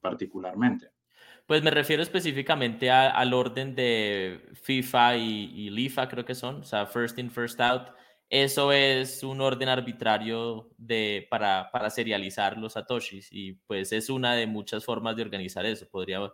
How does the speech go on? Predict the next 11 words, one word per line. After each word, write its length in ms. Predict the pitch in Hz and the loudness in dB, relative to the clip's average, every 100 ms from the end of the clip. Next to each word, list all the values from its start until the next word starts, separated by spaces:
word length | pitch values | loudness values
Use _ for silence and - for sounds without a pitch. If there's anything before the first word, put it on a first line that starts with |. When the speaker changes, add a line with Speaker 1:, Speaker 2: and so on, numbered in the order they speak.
| - - _ | -14 -20 _
Speaker 2:
podrías 300 | 123 120 113 | 0 2 2
organizarlo 520 | 123 120 117 113 101 | 2 0 0 0 0
al 80 | 107 | 0
revés, 380 | - 110 131 123 | 0 4 4 2
podría 460 | - 101 101 101 104 | -2 -6 -4 -2 -2
ser 600 | - 117 113 113 113 113 | 0 2 2 2 0 -2
en 120 | 110 | -4
otro 320 | 110 107 107 | -6 -4 -2
orden. 340 | 113 113 95 | -2 -4 -14
O 60 | 95 | -12
sea, 320 | - 107 95 | -2 0 0